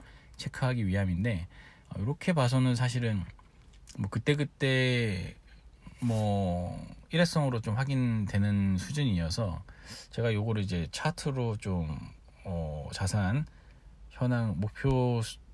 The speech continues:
자산으로 도달하는 과정까지를 좀 차트로 좀 확인하고자 해서 이렇게 만들어 봤고요.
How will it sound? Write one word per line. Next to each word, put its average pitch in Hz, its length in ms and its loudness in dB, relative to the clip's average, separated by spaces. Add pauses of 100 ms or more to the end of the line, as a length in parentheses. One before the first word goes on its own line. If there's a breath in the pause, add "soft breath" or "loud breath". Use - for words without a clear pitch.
(500)
자산으로 101 960 0
도달하는 117 440 6
과정까지를 95 920 0 (160)
좀 - 140 -14
차트로 - 420 -4
좀 85 540 -2
확인하고자 127 580 0
해서 110 320 0
이렇게 85 220 -4
만들어 82 300 -4
봤고요. 135 420 -4